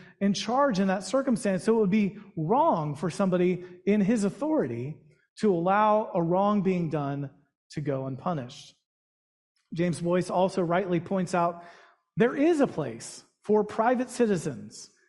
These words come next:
even Christians, to oppose evil vigorously. We can pray for the conversion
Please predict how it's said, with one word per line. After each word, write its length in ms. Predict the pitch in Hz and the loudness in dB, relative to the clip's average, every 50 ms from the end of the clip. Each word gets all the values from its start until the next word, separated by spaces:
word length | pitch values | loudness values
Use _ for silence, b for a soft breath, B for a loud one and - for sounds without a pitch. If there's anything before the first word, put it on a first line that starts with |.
| _ _ _ _ _ _ - | _ _ _ _ _ _ -4
even 260 | 190 202 214 269 262 | -2 0 2 0 0
Christians, 800 | - - 240 269 240 - - - 165 139 117 107 110 - - - | -2 -2 -2 -2 -2 -2 -4 -8 -8 -8 -8 -10 -14 -16 -18 -16
to 180 | - - 208 190 | -4 0 0 0
oppose 640 | 160 - - - 214 233 247 254 262 240 202 - - - - | 0 -2 -4 -4 0 0 2 2 0 -2 -4 -6 -12 -12 -4
evil 460 | 220 220 226 185 202 208 208 214 170 | 0 0 2 4 4 2 2 0 -2
vigorously. 800 | 160 202 233 220 240 233 208 - - 214 196 175 143 123 113 - b b b b b b b b b | 0 0 0 2 2 0 0 0 -2 -2 -2 -2 -2 -4 -8 -12 b b b b b b b b b
We 160 | 196 233 254 | 2 2 2
can 160 | - 240 240 220 | 4 2 0 0
pray 420 | - - 233 247 262 277 302 285 | 0 0 0 4 4 4 4 2
for 160 | - - 240 | 2 0 0
the 80 | 214 233 | 0 0
conversion 920 | 226 - 240 240 220 185 208 240 294 330 302 220 196 175 143 123 120 127 | 0 2 2 2 2 2 2 2 4 2 2 0 0 -2 -2 -4 -8 -12